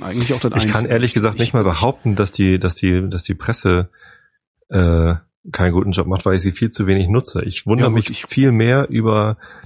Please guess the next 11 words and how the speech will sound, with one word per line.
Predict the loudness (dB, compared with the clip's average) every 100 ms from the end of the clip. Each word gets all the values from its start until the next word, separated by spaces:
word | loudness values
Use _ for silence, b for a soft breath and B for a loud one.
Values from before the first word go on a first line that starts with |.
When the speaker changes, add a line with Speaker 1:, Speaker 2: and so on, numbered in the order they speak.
| B B _ _ 0
Speaker 2:
über | 2
die | 2
vielen | 0 2 4 4
Leute, | 2 2 2 0 -2
die | -2
dazu | 0 0 0
eine | 0
ganz | 2 0 -2
klare | -2 0 2 2
Meinung | 2 2 0
haben. | -4 -6 -8